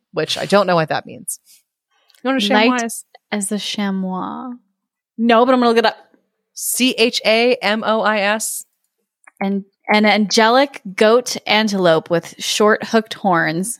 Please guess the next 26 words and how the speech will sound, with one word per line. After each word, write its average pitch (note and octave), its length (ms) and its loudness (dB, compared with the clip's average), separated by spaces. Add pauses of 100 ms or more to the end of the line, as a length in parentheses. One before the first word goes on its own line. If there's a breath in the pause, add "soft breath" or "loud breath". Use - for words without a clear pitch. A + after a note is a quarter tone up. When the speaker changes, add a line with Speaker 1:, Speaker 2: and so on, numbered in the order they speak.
Speaker 2:
found A3+ 360 2
in E3+ 120 -2
mountainous F#3 400 -2
areas F3 360 -2
of E3 120 -4
Europe. D#3 420 -4 (600)
Speaker 1:
Huh. B3 300 2 (420)
Speaker 2:
That C#4 160 4
is C4 100 0
not A#3 280 4
what G#3+ 100 6
I F#3+ 320 4
Speaker 1:
Okay, A3+ 420 2
that's, G#3+ 220 4
I F#3+ 60 4
Speaker 2:
expected. F#3 340 -2
Speaker 1:
thought B3+ 100 4
it G3 40 2
was E3+ 140 -6 (300)
gonna F3 220 0
be, E3+ 100 0
like, D#3 240 -2 (540)
a D3+ 200 -2 (840)
light E3 320 -2
Speaker 2:
It's, F#3 100 -6
Speaker 1:
summer F3 420 -2